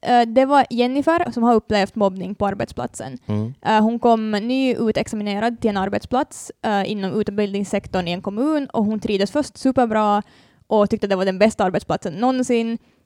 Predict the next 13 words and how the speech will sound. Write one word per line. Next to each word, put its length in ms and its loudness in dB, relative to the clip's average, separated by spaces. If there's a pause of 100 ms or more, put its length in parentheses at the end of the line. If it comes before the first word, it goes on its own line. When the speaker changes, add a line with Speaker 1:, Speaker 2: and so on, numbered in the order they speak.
(140)
Speaker 1:
eh, 100 2
men 180 -2
insåg 360 0
inte 140 0
att 40 -2
det 60 -4
var 60 0
problem 440 2
förrän 280 -2 (140)
efter 220 -2
några 200 2
månader. 600 -2 (480)
Och 280 4